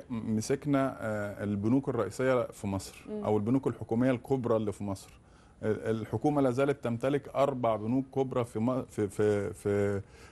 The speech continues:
Speaker 1: في السوق المصرفي، وهذه البنوك هي المؤثر الأساسي في الاقتصاد. لو إحنا جينا طبقنا نظرية الحد الأقصى عليها، ده سيسبب إلى هجرة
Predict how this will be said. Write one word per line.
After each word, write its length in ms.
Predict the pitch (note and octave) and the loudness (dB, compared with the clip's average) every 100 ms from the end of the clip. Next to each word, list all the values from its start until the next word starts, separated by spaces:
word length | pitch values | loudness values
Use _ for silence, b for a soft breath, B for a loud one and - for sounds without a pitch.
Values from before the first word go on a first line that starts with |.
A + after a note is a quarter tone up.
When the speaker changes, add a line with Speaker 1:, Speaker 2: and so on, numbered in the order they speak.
| B | B
Speaker 1:
في 100 | - | -2
السوق 280 | G2 - D3 | 0 2 2
المصرفي، 600 | B2 A#2 - C3+ C#3+ C#3+ C#3 b b b - | 4 2 2 0 0 -4 -6 b b b -6
وهذه 320 | G#2 A2+ D#3 | -2 0 0
البنوك 400 | C3+ C3 C#3+ C3+ | 2 0 0 0
هي 80 | A#2+ | 0
المؤثر 580 | A2+ A#2 D3+ - B2+ | 0 0 0 -2 -2
الأساسي 460 | A#2 G#2+ G#2+ C#3 - | -2 -2 -2 -2 -4
في 60 | A2+ | -6
الاقتصاد. 400 | G#2 - - D#2+ - B B B | -6 -10 -14 -14 -16 B B B
لو 180 | G#2+ C3+ | 4 4
إحنا 200 | G#3 F3+ | 4 2
جينا 240 | D3 D#3+ D3 | 0 0 0
طبقنا 460 | B2+ A#2+ D3+ C#3 | -2 0 0 2
نظرية 400 | A#2 A2 B2 C#3+ C3+ | 0 -2 -2 -2 -2
الحد 380 | A2 C3+ C#3 | -4 -2 0
الأقصى 380 | A#2 G#2 C3 - | 0 0 -2 0
عليها، 420 | G#2 A#2 C#3 C3 - | 0 2 -2 -4 -4
ده 240 | A2+ C#3 | 0 2
سيسبب 800 | D3 A#2+ G#2+ - C#3 C#3+ C3+ C3 | 2 0 -2 0 0 0 0 -2
إلى 280 | G#2 G#2+ G#2 G#2 | 0 0 0 2
هجرة 460 | C#3 C3 C3 C#3 | 0 2 2 2